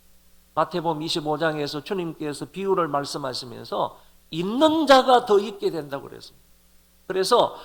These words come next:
열 달란트 가진 자에게 한 달란트를 빼앗아 가지고 열 달란트 가진 자에게 주라 이렇게 말했잖아요. 그러니까 열매 맺는 사람을 하나님께서는 더 열매 맺게 하시는 거예요.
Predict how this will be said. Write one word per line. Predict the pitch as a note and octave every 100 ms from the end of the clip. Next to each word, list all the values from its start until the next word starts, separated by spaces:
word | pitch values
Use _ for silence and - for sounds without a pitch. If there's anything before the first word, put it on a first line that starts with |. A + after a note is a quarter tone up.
| - -
열 | D#3+ G#3 B3+
달란트 | - A#3+ B3+ B3 - A#3 G#3+
가진 | G3+ G3 F#3+
자에게 | E3+ C3+ C3 A3 C3 G#2+ _ -
한 | - D4 C#4+ C4+
달란트를 | C4 B3+ A3 A3 G#3+ G3+ -
빼앗아 | F3 F3+ E3+ D#3
가지고 | D3+ C#3+ C3+ B2+
열 | F#3 C#4+ D#4
달란트 | C4 C4 C4+ C4+ C4+ C4
가진 | A3+ A#3 A3+
자에게 | A3 G#3 G#3 G#3 F#3
주라 | - C#4+ A#3+ F#3+ D#3
이렇게 | E3 G#3+ G3
말했잖아요. | D3 C#3 C3+ - - - _ _ _ _ - _ -
그러니까 | C4+ C4 A#3+ - C#3 - - - _
열매 | D3+ E3 G#3+ C#4+
맺는 | C#4 D4 C#4+ D4+
사람을 | D4 D4 D4 C#4+ C#4+ D4 E4+ - - _ _ _ -
하나님께서는 | D4 C#4 C4 A#3+ B3 A3 A3 A3
더 | - G3 G4+ G#4
열매 | D4+ G#3 G3
맺게 | F#3+ F#3 - C#3+
하시는 | A#2+ - A#2
거예요. | -